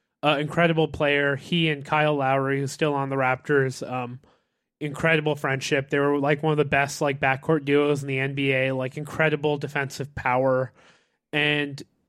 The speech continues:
DeRozan was traded away for a one-year free agent, you know, Kawhi Leonard, who's, um, by all <laughs> accounts, like, a very nice guy, uh,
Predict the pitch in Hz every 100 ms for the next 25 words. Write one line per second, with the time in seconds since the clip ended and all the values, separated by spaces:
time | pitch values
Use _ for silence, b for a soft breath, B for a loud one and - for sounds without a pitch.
0 | _ _ _ - 156 160 170 175 165 151
1 | 147 - 156 151 151 156 147 170 156 139
2 | - 139 135 139 139 143 151 151 147 143
3 | 156 156 139 135 139 135 131 135 - 147
4 | 151 156 175 151 139 - 139 123 - b
5 | b b b _ _ - 147 147 - _
6 | 165 180 180 202 220 - - 269 214 -
7 | 196 160 151 156 151 139 143 143 143 143
8 | 147 147 147 127 131